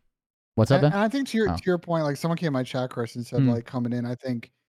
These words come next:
Speaker 2: Double Sage and Shifty won, or they were, like, in terms of these tier one Londell tournaments, they'd won, like, four in a row, nine of the last thirteen, like,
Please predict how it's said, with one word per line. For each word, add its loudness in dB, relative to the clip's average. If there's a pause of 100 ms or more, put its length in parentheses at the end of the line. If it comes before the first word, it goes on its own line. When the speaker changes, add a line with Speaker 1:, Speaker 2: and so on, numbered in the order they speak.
(240)
Speaker 2:
Double 2
Sage 0
and -6
Shifty 0
won, 0 (520)
or 2
they 0
were, -4
like, -2
in -4
terms -6
of -12
these -8 (280)
tier -8
one -4 (120)
Londell -4
tournaments, -12
they'd -6
won, -6
like, -10
four -10
in -8
a -6
row, -6 (420)
nine -2
of -2
the 0
last -4
thirteen, -8
like, -12